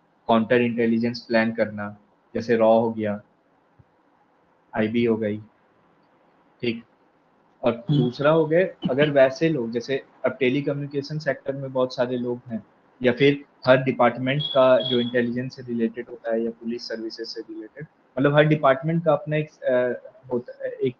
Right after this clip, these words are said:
Speaker 1: department है within the department जो टेलीकम्युनिकेशन को handle करता है। तो वैसे लोग, वैसे लोग जो उस department में काम करते हैं,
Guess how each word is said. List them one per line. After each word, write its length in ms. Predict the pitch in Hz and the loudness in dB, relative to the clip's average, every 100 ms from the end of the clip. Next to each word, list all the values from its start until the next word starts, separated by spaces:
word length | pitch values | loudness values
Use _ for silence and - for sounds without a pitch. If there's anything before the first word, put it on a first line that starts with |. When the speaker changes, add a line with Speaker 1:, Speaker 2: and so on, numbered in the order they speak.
| _ 135 | _ -10
Speaker 1:
department 580 | 110 117 117 135 139 135 | 0 0 0 -4 -6 -4
है 200 | 113 - - | -4 -6 -6
within 220 | 120 123 | 0 0
the 100 | 127 | 0
department 480 | 120 113 107 - 110 - _ _ _ _ - | -2 -6 -10 -10 -14 -16 _ _ _ _ -2
जो 80 | 131 | 0
टेलीकम्युनिकेशन 960 | 139 127 135 131 127 127 120 - 143 | 2 2 2 0 -2 -2 -2 -2 -4
को 220 | 143 - 120 | -6 -2 2
handle 340 | 113 113 120 | 2 2 0
करता 340 | 117 104 - | -2 -6 -8
है। 80 | 98 - _ _ _ _ 135 | -14 -16 _ _ _ _ 0
तो 100 | 127 | 6
वैसे 420 | 127 123 - 180 | 6 6 2 2
लोग, 300 | 165 170 175 - _ _ _ _ _ - | 4 2 -2 -10 _ _ _ _ _ -2
वैसे 320 | 127 123 156 | 2 2 0
लोग 420 | 156 151 165 147 | 0 0 -2 -6
जो 300 | 131 151 180 - _ _ _ _ - | 0 0 0 -4 _ _ _ _ 0
उस 160 | 160 143 | 2 2
department 540 | - 135 135 139 127 | 2 2 0 -6 -12
में 120 | 120 | -8
काम 200 | 117 110 | -4 -4
करते 320 | 107 98 - | -6 -12 -14
हैं, 180 | 98 113 | -20 -20